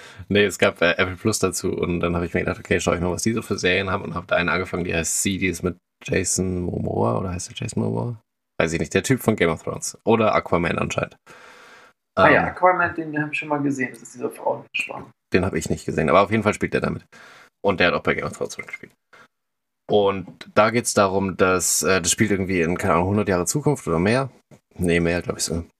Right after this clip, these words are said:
Speaker 1: Äh, aber es gab einen Virus, der praktisch die, die Weltbevölkerung auf ein, eine sehr geringe Anzahl dezimiert hat und alle sind blind.
Speaker 2: Alle sind
Speaker 1: Ähm,
Speaker 2: blind?
Speaker 1: alle sind
Speaker 2: Ah.
Speaker 1: blind, ja.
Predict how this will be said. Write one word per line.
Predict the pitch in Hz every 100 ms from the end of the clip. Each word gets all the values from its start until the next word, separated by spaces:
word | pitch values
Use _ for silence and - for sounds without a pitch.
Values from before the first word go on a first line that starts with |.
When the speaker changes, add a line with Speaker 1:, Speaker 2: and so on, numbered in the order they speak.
| -
Speaker 1:
Äh, | 92
aber | 87 71 92 87 -
es | -
gab | 98 95
einen | 92 87
Virus, | 107 104 101
der | - 87
praktisch | 90 - -
die, | - 85 87 80 73
die | 85 82 85 90
Weltbevölkerung | 85 - - 90 85 85 82
auf | 78 78 -
ein, | 80 82 82 - - _ - - _ _ _ -
eine | 78
sehr | 82 90
geringe | 87 90 87
Anzahl | 90 - 98 87
dezimiert | 95 - 95 92
hat | 87
und | 90 -
alle | 90 95
sind | 87 85
blind. | 85 87 82 - - - - _ _ _ _ _ -
Speaker 2:
Alle | - 170
sind | 139 -
Speaker 1:
Ähm, | 110
Speaker 2:
blind? | 135 139 - -
Speaker 1:
alle | 101
sind | 87 82
Speaker 2:
Ah. |
Speaker 1:
blind, | 90 87
ja. | 82 80